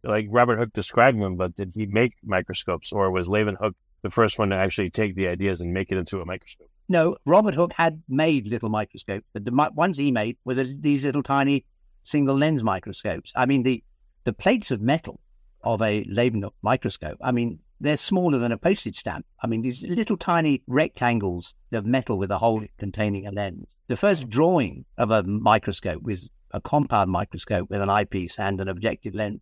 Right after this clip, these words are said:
Speaker 2: That was published in the late fifteen hundreds, uh, in the Netherlands.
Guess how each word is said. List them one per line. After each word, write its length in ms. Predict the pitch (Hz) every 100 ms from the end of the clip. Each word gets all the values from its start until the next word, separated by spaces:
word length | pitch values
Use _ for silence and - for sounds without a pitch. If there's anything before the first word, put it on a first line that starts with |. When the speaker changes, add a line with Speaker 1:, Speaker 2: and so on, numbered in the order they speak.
| -
Speaker 2:
That 180 | 143 143
was 140 | 131
published 480 | - 127 113 104 -
in 80 | 110
the 80 | 113
late 200 | 113 -
fifteen 460 | - 123 110 87
hundreds, 340 | 82 82 - - _ -
uh, 120 | 101 -
in 120 | 107
the 80 | 98
Netherlands. 640 | 92 85 98 95 -